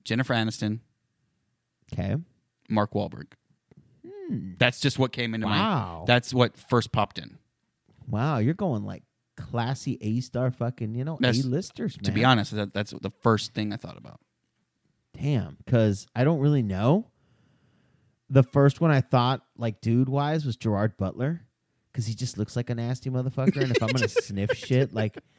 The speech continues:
Speaker 1: You
Speaker 2: if
Speaker 1: wanna
Speaker 2: I'm
Speaker 1: go,
Speaker 2: gonna
Speaker 1: you're one of those that wants
Speaker 2: uh,
Speaker 1: to go
Speaker 2: uh,
Speaker 1: nasty.
Speaker 2: look, look, no, it, it's either go broke or go home, right?
Speaker 1: Mm-hmm.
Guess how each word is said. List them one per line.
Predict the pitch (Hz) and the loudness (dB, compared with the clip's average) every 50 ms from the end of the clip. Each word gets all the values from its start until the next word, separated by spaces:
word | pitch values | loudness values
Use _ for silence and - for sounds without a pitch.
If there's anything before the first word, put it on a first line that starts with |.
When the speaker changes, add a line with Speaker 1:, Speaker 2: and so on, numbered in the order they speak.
| _ _ - - - - | _ _ -20 -10 -2 0
Speaker 1:
You | 190 185 185 | 4 6 8
Speaker 2:
if | |
Speaker 1:
wanna | 190 175 190 | 10 10 10
Speaker 2:
I'm | 214 | 8
Speaker 1:
go, | 262 | 6
Speaker 2:
gonna | 220 185 | 6 6
Speaker 1:
you're | 190 196 | 6 8
one | 190 190 196 | 8 8 8
of | 196 | 8
those | 196 196 180 | 8 6 6
that | 202 202 | 4 4
wants | 196 190 175 - | 4 4 2 0
Speaker 2:
uh, | |
Speaker 1:
to | 202 | 0
go | 190 202 | 2 2
Speaker 2:
uh, | 190 | 4
Speaker 1:
nasty. | 180 190 214 233 240 - 170 165 156 | 4 6 6 6 4 4 2 6 10
Speaker 2:
look, | 170 175 156 139 - | 12 12 12 10 8
look, | 139 135 139 135 110 - | 6 8 8 8 6 6
no, | 131 143 151 127 101 98 101 | 2 2 2 2 0 -2 -4
it, | 117 151 - - | -4 -4 0 0
it's | 175 170 151 - 127 | 0 0 0 -2 -6
either | - 226 196 185 139 | 0 4 4 4 6
go | 117 143 143 | 6 6 6
broke | 135 113 127 120 113 - | 8 8 6 6 6 4
or | 110 98 | 0 -4
go | 95 101 92 - | -2 -4 -6 -4
home, | - 98 82 - - - _ _ - | -6 -8 -8 -8 -12 -20 _ _ -4
right? | 98 98 107 - - | -2 0 0 0 0
Speaker 1:
Mm-hmm. | - 127 135 165 | -2 -6 -10 -10